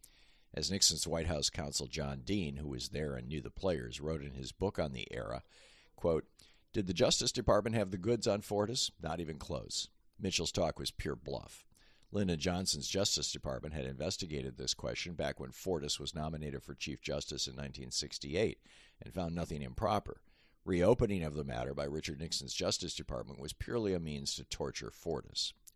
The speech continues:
end quote. But faced with the possibility of his wife being dragged through the mud and both of them spending years and a fortune defending themselves,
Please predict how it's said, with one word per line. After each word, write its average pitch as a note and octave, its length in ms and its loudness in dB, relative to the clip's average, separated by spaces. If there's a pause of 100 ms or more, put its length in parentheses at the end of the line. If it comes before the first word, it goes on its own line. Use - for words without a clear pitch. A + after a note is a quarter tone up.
end C#2+ 160 -4
quote. - 280 -10 (920)
But - 140 -4
faced B2+ 280 6
with F#2+ 100 0
the E2 60 -4
possibility F2 720 6
of C2+ 60 -2
his D2 160 -4
wife F2 280 2
being D2+ 220 -4
dragged D#2+ 380 0
through E2+ 160 -2
the C#2+ 100 -4
mud D#2+ 400 2
and C#2+ 180 -6
both D#2+ 220 0
of D2 140 -6
them C#2 160 -4
spending D2 440 -2
years D#2 580 0
and A1 80 -6
a - 40 -10
fortune F2+ 480 -2
defending G2 420 0
themselves, A1 560 -4